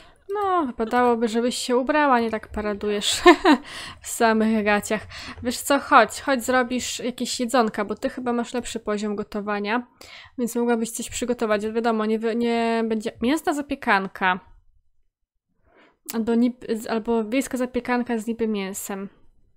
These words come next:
Może zrób to. Na imprezę myślę, że akurat. Czy ty jesteś, pies, zadowolony? A gdzie ty jesteś? Ty jesteś na kąpie. Wiesz co, ja bym ci radziła, wiesz co zrobić? Uniwersytet. Pisz.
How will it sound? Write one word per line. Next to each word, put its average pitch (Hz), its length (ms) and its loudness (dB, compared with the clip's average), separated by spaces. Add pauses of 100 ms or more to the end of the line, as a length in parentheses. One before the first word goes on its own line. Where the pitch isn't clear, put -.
(680)
Może 240 240 -2
zrób 214 300 -6
to. 202 200 -6 (100)
Na 220 80 -4
imprezę 226 500 -2
myślę, 214 320 -4
że 214 120 -8
akurat. 214 680 -6 (540)
Czy 247 120 -12
ty 294 160 0
jesteś, 262 540 -4
pies, 233 300 -6
zadowolony? 226 840 -4
A 233 120 -4
gdzie 247 120 -4
ty 240 120 -4
jesteś? 247 480 -6
Ty 269 120 -6
jesteś 254 280 -8
na 240 100 -2
kąpie. 214 440 -4 (400)
Wiesz 247 180 0
co, 254 260 4
ja 254 180 4
bym 247 180 0
ci 240 180 -4
radziła, 240 480 0
wiesz 226 160 -6
co - 140 -6
zrobić? 226 500 -2
Uniwersytet. 226 880 -2 (3000)
Pisz. - 400 -8